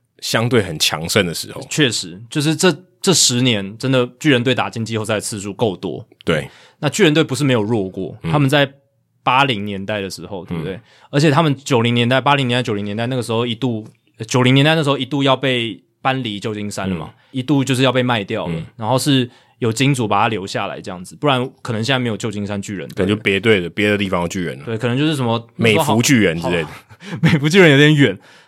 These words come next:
Speaker 2: 那个时候好像是说佛罗里达嘛之类的，
Speaker 1: 嗯。
Speaker 2: 对啊，反正就是，就是巨人也有一段时间是比较低潮，也不是说每一个时期都那么强。那确实 Posey 生在了一个巨人队很好的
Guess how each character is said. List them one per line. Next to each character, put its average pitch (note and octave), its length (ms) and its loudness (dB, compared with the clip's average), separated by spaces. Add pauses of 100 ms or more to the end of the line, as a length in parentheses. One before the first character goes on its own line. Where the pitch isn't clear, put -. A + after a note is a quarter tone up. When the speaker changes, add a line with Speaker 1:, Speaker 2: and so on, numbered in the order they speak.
Speaker 2:
那 A3+ 80 -6
个 G3 60 0
时 F3 60 2
候 E3 60 4
好 C#3+ 100 2
像 D3 80 -2
是 D3 120 -8
说 D3+ 200 2
佛 B2+ 140 -4
罗 B2+ 120 2
里 A2+ 120 -4
达 D#2 220 -12
嘛 E2 200 -16
之 A#2+ 200 -6
类 A#2+ 160 4
的， F#2 100 -10
Speaker 1:
嗯。 E2+ 140 -6 (120)
Speaker 2:
对 G#2+ 120 -8
啊， G#2 140 -10 (300)
反 C3 160 2
正 F#3 400 2 (360)
就 F#3+ 180 4
是， C3+ 600 2 (240)
就 D#3+ 120 -10
是 E3+ 80 -4
巨 E3 160 -4
人 B2+ 120 4
也 A#2 60 2
有 A#2+ 120 2
一 G2+ 40 -4
段 A#2+ 160 0
时 A2 120 -8
间 G#2+ 160 -4
是 A2+ 80 -6
比 G2+ 80 -14
较 G2+ 140 -2
低 F#2+ 240 -8
潮， - 280 -14 (140)
也 A#2+ 140 -8
不 B2 140 -8
是 C3 100 -2
说 A#2+ 280 2
每 A2 360 -4
一 A#2 40 -4
个 A2+ 320 -2
时 - 220 -4
期 G#2+ 160 -6
都 G#2+ 80 -4
那 A2 80 -4
么 G2+ 100 -6
强。 - 240 -12 (100)
那 A#2+ 220 -4 (600)
确 E3+ 220 2
实 A#2 160 -6
Posey C3 340 -6
生 A#2+ 180 -4
在 A#2 160 -2
了 G2+ 80 -2
一 G2+ 100 -6
个 F#2+ 260 -6
巨 A#2+ 160 -6
人 G2+ 140 0
队 G#2+ 160 -2
很 G2+ 160 -8
好 F#2+ 180 -6
的 D#2 260 -12